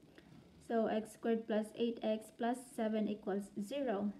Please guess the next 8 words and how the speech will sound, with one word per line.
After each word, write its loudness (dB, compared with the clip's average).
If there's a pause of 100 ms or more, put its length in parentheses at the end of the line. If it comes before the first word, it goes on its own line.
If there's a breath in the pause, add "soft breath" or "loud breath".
(140)
So 2 (260)
we 0
can 0
factor -2 (1600)
this -4
one 2
out. -4
So 0